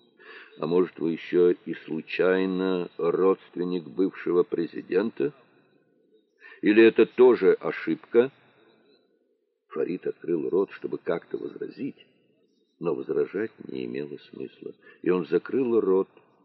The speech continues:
не произнеся ни звука. Полковник снова поднял трубку. «Говорит полковник Гусейнов: у нас есть подозрение, что задержанные относятся к той же банде, к которой принадлежал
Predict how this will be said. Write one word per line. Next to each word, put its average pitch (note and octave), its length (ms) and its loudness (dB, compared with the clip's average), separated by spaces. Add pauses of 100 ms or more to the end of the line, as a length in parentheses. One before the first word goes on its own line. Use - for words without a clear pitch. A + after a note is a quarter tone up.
не D#2+ 140 -4
произнеся C#2+ 600 -6
ни C2+ 160 -10
звука. C2 380 -10 (320)
Полковник G2+ 440 6 (520)
снова G2 340 2
поднял D#2 380 -4
трубку. - 420 -4 (800)
«Говорит F2+ 460 2
полковник G#2 560 0
Гусейнов: D#2 540 -6 (680)
у E2 100 -8
нас G2 260 -4
есть F#2+ 340 0
подозрение, F2+ 680 0
что D#2+ 260 -6
задержанные D2+ 1000 -2
относятся - 840 -2
к - 120 -18
той A2 260 4
же F#2+ 140 2
банде, F#2+ 520 0 (300)
к - 120 -20
которой F2+ 420 2
принадлежал D#2 840 -2